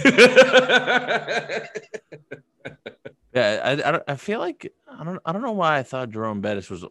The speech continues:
Speaker 2: I mean, probably my age, but I always thought he was older than thirty-three when he retired.
Speaker 1: No, he was, yeah, 'cause he retired, 'cause that's why they also, uh, brought up, 'cause it was in Detroit and the Barry Sanders thing about being
Speaker 2: Yeah.
Speaker 1: around thirty and all that, 'cause he still had more to give. Like, he wasn't washed when he retired. He just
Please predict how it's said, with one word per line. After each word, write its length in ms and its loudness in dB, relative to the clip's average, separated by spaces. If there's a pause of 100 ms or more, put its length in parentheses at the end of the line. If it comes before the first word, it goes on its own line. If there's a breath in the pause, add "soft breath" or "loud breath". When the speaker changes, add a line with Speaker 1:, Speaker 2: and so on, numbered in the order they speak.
Speaker 2:
I 60 -6
mean, 480 -6
probably 200 -4
my 200 -4
age, 340 -10
but 200 -12 (460)
I 100 -8
always 180 -6
thought 100 -2
he 80 -4
was 100 -6
older 360 -6
than 160 -10
thirty-three 480 -8
when 120 -12
he 60 -12
retired. 460 -18 (340)
Speaker 1:
No, 160 -10
he 160 -12
was, 220 -14
yeah, 160 -4
'cause 160 -10
he 80 -8
retired, 360 -6
'cause 120 -10
that's 160 -4
why 100 0
they 120 0
also, 440 -4
uh, 240 -4
brought 240 -6
up, 240 -6
'cause 140 -12
it 20 -4
was 180 -8
in 160 0
Detroit 600 -2
and 100 -6
the 40 -6
Barry 260 0
Sanders 360 -4
thing 180 -6
about 260 -4
being 140 -2
Speaker 2:
Yeah. 120 0
Speaker 1:
around 220 -4
thirty 340 0
and 100 -2
all 100 0
that, 100 -4
'cause 80 0
he 100 4
still 200 4
had 180 4
more 140 4
to 60 2
give. 240 2
Like, 120 0
he 80 2
wasn't 320 2
washed 340 0
when 80 -6
he 80 -8
retired. 420 -2
He 60 -4
just 420 -2